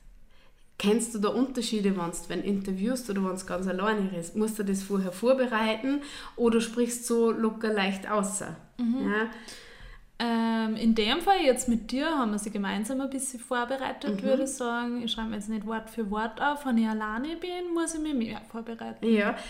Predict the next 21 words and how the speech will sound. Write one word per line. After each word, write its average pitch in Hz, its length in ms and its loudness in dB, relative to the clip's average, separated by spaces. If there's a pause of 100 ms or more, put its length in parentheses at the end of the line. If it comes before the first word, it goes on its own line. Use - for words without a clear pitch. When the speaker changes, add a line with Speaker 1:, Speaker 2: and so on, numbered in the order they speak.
(140)
Speaker 1:
das 233 260 0
ist, 269 400 -2
meine 214 240 4
Kehle 214 220 0
ist 202 200 -2
definiert. 208 600 0
Das 226 120 -4
heißt, 202 340 -2
unsere 233 360 0
Zentren 196 480 0
arbeiten 208 440 -2
grad 226 220 -2
miteinander, 240 540 2
Speaker 2:
Mhm. 226 40 4
Speaker 1:
weil 196 200 4
so 196 160 0
im 190 420 0
Umkreis 196 420 -4
von 175 140 -8
zwei 175 240 -2
Meter 190 500 0